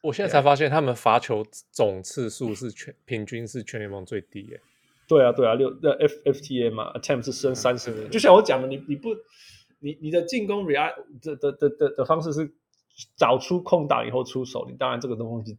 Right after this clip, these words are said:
Speaker 2: 低，which is okay。就像你传球传那么多，你的失误可能会变高，which is okay。但是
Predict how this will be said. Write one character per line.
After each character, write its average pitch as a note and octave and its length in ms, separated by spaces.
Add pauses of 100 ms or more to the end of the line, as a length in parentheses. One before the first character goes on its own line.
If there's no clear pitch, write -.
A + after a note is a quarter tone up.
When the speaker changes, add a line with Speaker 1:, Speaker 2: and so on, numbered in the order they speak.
Speaker 2:
低， B2 200 (220)
which B3+ 280
is - 120 (140)
okay。 E3 640
就 F3 100
像 D3 160
你 C3 80
传 D3 160
球 D3+ 80
传 C3+ 180
那 D#3 60
么 C#3+ 120
多， A#2+ 440 (320)
你 A#2+ 80
的 A#2+ 240 (300)
失 - 220
误 D3 120
可 A2 160
能 G2 100
会 B2 100
变 A#2 240
高， G2+ 280
which F3+ 340
is - 120
okay。 B2+ 720
但 G3 100
是 G#3+ 220